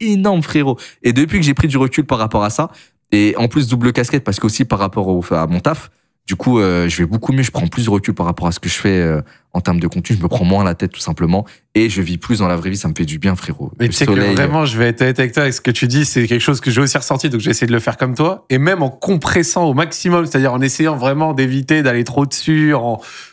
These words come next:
Speaker 2: enlevant Twitter du téléphone, machin, je, c'est, je trouve que c'est difficile d'aller en dessous de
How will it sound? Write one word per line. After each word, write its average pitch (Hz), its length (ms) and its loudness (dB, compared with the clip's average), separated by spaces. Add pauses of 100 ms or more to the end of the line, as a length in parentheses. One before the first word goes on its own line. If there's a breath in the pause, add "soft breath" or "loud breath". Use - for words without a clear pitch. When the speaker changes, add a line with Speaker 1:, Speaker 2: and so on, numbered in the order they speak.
(200 loud breath)
Speaker 2:
enlevant 175 280 0
Twitter 156 340 0
du 147 100 -2
téléphone, 143 380 0
machin, 131 340 -2
je, 120 80 -6
c'est, 113 460 -6
je - 100 -8
trouve 170 200 -8
que - 60 -4
c'est - 260 -4
difficile 185 540 0
d'aller 131 160 2
en 139 100 -2
dessous 151 180 -4
de 143 200 0